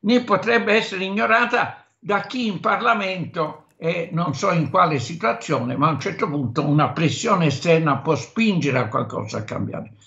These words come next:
Quindi questi sono, io penso, dei punti precisi che io pongo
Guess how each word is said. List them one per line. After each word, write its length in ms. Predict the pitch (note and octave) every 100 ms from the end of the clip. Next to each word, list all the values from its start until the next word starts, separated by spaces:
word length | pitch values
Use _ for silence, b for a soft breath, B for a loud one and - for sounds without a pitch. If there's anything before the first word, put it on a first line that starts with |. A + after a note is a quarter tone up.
| b b
Quindi 300 | G3+ F3+ C#3
questi 360 | A#3 A#3+ -
sono, 640 | F#3+ - F3+ F#3 F#3 - - _ _
io 220 | - E3+
penso, 500 | E3+ F#3 F#3 - F3+
dei 500 | C#3 D#3 D#3+ D#3+ - _ _
punti 440 | A#3+ A#3 A3 F#3+
precisi 580 | E3 D#3 - F3 D3+ D#3
che 120 | -
io 200 | D3 C#3+
pongo 720 | - E3 D3+ C#3+ D3+ D3+ -